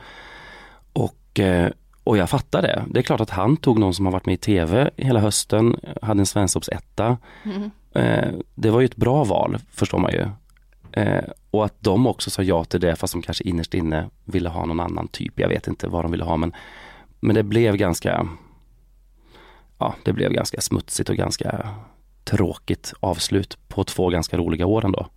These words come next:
Speaker 2: Mm.
Speaker 1: Ehm, så det kan jag ibland känna så här att, ja, kanske jag skulle ha varit tuffare där och inte, och inte sagt ja till det då.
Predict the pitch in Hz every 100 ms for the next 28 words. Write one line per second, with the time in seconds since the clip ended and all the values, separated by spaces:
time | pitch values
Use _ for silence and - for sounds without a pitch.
0 | _ _ - - 190 - - - - _
1 | - 101 101 110 110 110 - - _ _
2 | _ _ - - 101 104 143 190 175 104
3 | 82 - 98 82 - - - - - -
4 | 107 107 113 - - 117 117 135 123 -
5 | 107 104 - - - - - - _ -
6 | 117 - 95 85 87 98 123 110 101 90
7 | - 87 87 - _ _ _ _ - 104
8 | 95 - 90 - 90 85 - - - -